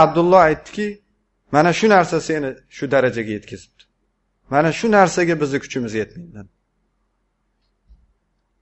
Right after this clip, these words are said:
Bu hadisdan ma'lum bo'ladiki,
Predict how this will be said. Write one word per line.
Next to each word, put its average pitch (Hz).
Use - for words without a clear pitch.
Bu 165
hadisdan 175
ma'lum 165
bo'ladiki, 156